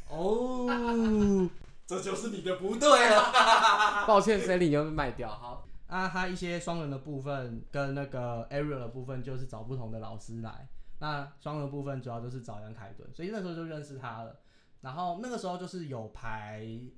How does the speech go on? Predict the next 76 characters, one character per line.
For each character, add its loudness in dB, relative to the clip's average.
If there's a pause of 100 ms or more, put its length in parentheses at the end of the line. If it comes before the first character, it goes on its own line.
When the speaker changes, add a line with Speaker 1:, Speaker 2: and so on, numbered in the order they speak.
(240)
Speaker 1:
虽 -8
然 -4
说 -2
是 -4
swing -8
的 -6
表 -8
演 -8
啦， -10
不 -10
过 -2
就 -10
是 -6
拿 -4
swing -6
的 -4
元 -8
素 -8
去 -10
跳 -10
舞。 -16 (400)
对， -6
然 -6
后 0 (320)
所 -2
以 0
那 -2
个 2
时 -4
候 -4
就 -4
是 -12
大 -2
概 -4
有 -4
一 -8
个 -6
想 -10
象 -6
说， -6
哦， -8
swing -6
好 -14
像 -8
是 -12
这 -14
个 -14
样 -12
子。 -18 (560)
对， -8
所 -8
以 -8
就 -8
有 -6
一 -12
个 -10
初 -10
步 -8
的 -10
概 -12
念。 -16
所 -10
以 -6
在 -4
杨 -4
凯 -8
敦 -8
说， -8
哎， -10
那 -8
有 -10
一 -14
个 -10
swing -10
的 -8
party， -14